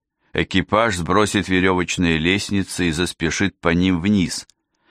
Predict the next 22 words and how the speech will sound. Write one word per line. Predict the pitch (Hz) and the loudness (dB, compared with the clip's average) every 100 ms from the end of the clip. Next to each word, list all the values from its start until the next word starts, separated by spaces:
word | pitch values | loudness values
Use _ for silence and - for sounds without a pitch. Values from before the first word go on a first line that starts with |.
| _ | _
Следом | - 117 180 175 160 | -4 0 0 0 -2
спустят | - 151 147 143 120 | -2 -4 -2 -2 0
ранцы | 104 110 107 98 95 | 2 2 2 0 0
со | 90 | 0
снаряжением. | - 92 90 82 80 78 71 73 73 _ _ _ _ _ _ _ | -2 0 0 0 0 0 -2 -4 -6 _ _ _ _ _ _ _
А | 67 71 - - | -2 -2 -2 -2
Турк | 101 127 127 - | 2 2 0 -8
сделает | 82 73 92 107 110 107 | -12 -2 0 2 2 -2
свой | - 92 87 | -2 -2 0
первый | - 98 98 92 | 0 0 2 0
шаг | - 98 95 - | 0 0 -2 -2
по | 87 87 | -2 0
земле | 80 80 87 95 | 0 0 2 2
Нового | 87 90 82 78 73 | 2 2 0 -2 -4
Света, | - 67 73 73 90 85 _ _ _ _ _ | -6 -4 -4 -2 -4 -4 _ _ _ _ _
по | - 92 | 0 2
мокрому | 101 113 110 107 104 | 2 2 0 2 2
песку | 95 87 - - 107 | 0 -2 -4 -2 0
берега | 85 92 95 95 90 95 | 2 0 2 0 0 0
Лома. | 92 104 92 52 50 _ _ _ _ _ _ - - - | 2 0 0 -2 -6 _ _ _ _ _ _ -18 -16 -2
Через | 127 135 131 | 0 2 0
месяц | 160 180 - 139 | 0 -2 -2 -4